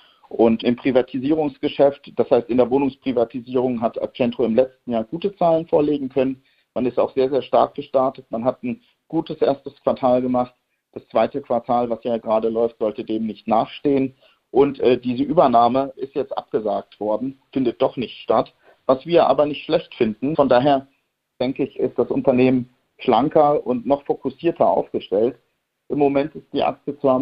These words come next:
unter zehn Euro, das ist richtig, tritt im Moment so ein bisschen auf der Stelle, aber mit einem guten Q eins-Ergebnis, was erzielt wurde, und auch mit einem guten Halbjahresergebnis, wovon wir sehr stark ausgehen, sollte sich im Aktienkurs da was tun.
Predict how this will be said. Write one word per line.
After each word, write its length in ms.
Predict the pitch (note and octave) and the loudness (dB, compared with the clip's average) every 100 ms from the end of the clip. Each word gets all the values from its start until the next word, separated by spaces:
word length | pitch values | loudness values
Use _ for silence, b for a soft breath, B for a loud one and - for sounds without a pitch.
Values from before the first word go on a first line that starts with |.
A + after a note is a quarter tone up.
| C#3 | -2
unter 320 | B2 D#3+ - | -2 -2 0
zehn 200 | C3+ A#2+ | 0 0
Euro, 280 | G#2+ C3+ D#3 | 0 -2 -2
das 160 | B2 | -6
ist 160 | A#2 - | -8 -4
richtig, 460 | D3+ D3+ D3 - - | -4 -4 -8 -8 -6
tritt 240 | - D3+ - | -2 0 2
im 100 | C#3 | 2
Moment 320 | B2+ B2+ C3+ | 2 2 0
so 60 | C3 | 0
ein 80 | |
bisschen 260 | B2+ B2+ C3+ | 0 -2 0
auf 140 | A2 | 0
der 140 | - G#2+ | 2 -2
Stelle, 420 | - A#2 C3+ C#3+ _ _ _ - | 2 4 4 2 _ _ _ -6
aber 260 | A#2+ B2+ | -2 0
mit 200 | B2 B2 | -2 -8
einem 120 | C3+ | -12
guten 260 | B2 C#3+ C3+ | -10 -10 -10
Q 200 | - C3 | -4 -2
eins-Ergebnis, 680 | F#2+ C#3 C#3+ C3+ D3 - C3+ - | -2 -2 -2 -4 -6 -6 -6 -4
was 160 | B2+ | -2
erzielt 500 | B2 A#2 - C#3 C3 | -2 -4 0 2 2
wurde, 360 | C3 B2+ B2 B2 _ _ | 2 4 4 0 _ _
und 220 | - C3+ - | -4 -2 0
auch 160 | B2 | 0
mit 140 | C3 A#2+ | 2 0
einem 100 | A#2 | -2
guten 320 | - - A2+ | -6 -6 0
Halbjahresergebnis, 1000 | B2 - G#2+ G#2 G#2 G2+ A#2 - A2 - | 0 2 2 2 2 -2 -2 -4 -8 -6
wovon 300 | G#2+ A#2+ A2+ | -2 0 2
wir 240 | A#2 A2+ - B2+ | 2 2 -6 0
sehr 160 | B2 | 2
stark 260 | B2 A2 - | 4 2 2
ausgehen, 640 | - C3+ D3 G#2 A2+ B2+ _ _ _ | 2 0 0 -2 -2 -4 _ _ _
sollte 340 | A2+ A#2 A#2+ | 2 2 0
sich 180 | B2 B2 | -6 -4
im 280 | G#2 A2 - | -4 -4 -4
Aktienkurs 640 | - B2 - B2+ B2+ C3+ C3 | -4 -4 -2 -6 2 2 4
da 120 | A2 | 2
was 180 | A2 - | 2 -2
tun. 340 | - D3 F3 | -2 0 0